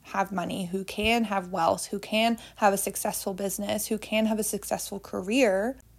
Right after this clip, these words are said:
When you turn inward and do this inner work, it creates outward results. And there's a ton of science to back this up. And it's amazing. So I'm gonna be going over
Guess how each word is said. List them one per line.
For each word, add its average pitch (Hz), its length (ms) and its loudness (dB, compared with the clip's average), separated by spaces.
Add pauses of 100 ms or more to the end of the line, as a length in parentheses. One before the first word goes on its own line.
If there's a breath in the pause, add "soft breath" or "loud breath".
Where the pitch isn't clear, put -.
(160)
When 220 220 6
you 233 120 6
turn 254 320 4
inward 208 680 4 (380)
and 202 200 2
do 196 160 2
this 240 180 8
inner 202 260 2
work, 220 480 6 (320 soft breath)
it 208 120 8
creates 226 340 4
outward 196 320 6
results. 190 480 2
And 202 100 4
there's 196 200 4
a 202 60 -4
ton 262 340 4
of 254 60 6
science 202 420 0
to 196 100 -2
back - 240 -2
this - 220 -2
up. - 240 0 (640)
And 220 100 8
it's 214 140 6
amazing. 202 640 0
So 220 160 10
I'm 226 220 12
gonna 247 120 10
be 254 120 6
going 220 280 12
over 196 540 6